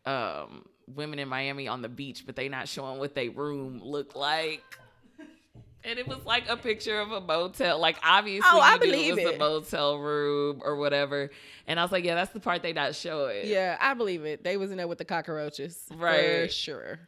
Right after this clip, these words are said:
Speaker 1: Right. And I was just like, you know, honestly, it was popular that a lot of people went, I think, because, like, to get to Florida, it's, like, it's not bad.
Speaker 2: Yeah.
Speaker 1: Like, and I
Speaker 2: People
Speaker 1: guess
Speaker 2: probably
Speaker 1: depending
Speaker 2: drove.
Speaker 1: on where you live, like, people from here,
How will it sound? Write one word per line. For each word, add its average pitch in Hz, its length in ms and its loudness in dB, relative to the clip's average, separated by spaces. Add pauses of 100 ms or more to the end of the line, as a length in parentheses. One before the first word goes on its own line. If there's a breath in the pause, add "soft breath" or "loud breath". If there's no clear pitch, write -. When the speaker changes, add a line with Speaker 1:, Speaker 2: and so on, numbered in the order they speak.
Speaker 1:
Right. 98 400 -8
And 180 120 -16
I - 80 -8
was 190 220 -14
just 185 200 -18
like, 175 240 -14
you 349 100 -8
know, 170 440 -8
honestly, 165 680 -6 (1400)
it 208 140 0
was 202 140 -6
popular 214 500 0
that 180 140 0
a 165 40 0
lot 165 200 2
of 180 80 -4
people 151 240 -10
went, 160 280 -2
I 156 80 -2
think, 165 240 -10
because, 156 540 -2
like, 147 280 -4
to - 60 -14
get 170 160 -4
to 165 60 -6
Florida, 151 340 -2
it's, 180 140 -4
like, 175 380 2
it's 180 200 0
not 175 400 2
bad. 135 560 2
Speaker 2:
Yeah. 214 200 4
Speaker 1:
Like, 147 480 4
and 165 160 2
I 165 60 8
Speaker 2:
People 226 120 8
Speaker 1:
guess 220 100 6
Speaker 2:
probably 190 180 4
Speaker 1:
depending 262 240 0
Speaker 2:
drove. 294 180 8
Speaker 1:
on 233 60 2
where 208 120 2
you 190 240 -4
live, 147 920 2 (240 loud breath)
like, 180 260 4 (160)
people 254 240 -6
from 196 180 -4
here, 226 260 -2